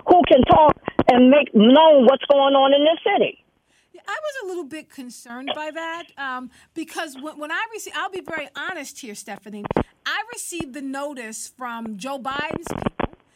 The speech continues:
Speaker 2: and this was sent out to universities. So I received it through my Loyola email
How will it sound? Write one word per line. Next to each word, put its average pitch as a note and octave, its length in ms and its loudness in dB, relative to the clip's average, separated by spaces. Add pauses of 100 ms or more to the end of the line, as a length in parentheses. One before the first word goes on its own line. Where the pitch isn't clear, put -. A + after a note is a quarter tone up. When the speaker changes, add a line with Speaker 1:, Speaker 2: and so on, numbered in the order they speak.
(160)
Speaker 2:
and C4 140 -4
this F#4+ 160 -12
was F4 120 -12
sent E4+ 280 -14
out D4 240 -10
to - 100 -20
universities. A3 720 -14
So B3 80 -14
I A#3+ 120 -10
received D#4 420 -12
it F4+ 100 -20
through D4 120 -14
my B3+ 180 -12
Loyola C#4 640 -12
email E4+ 460 -8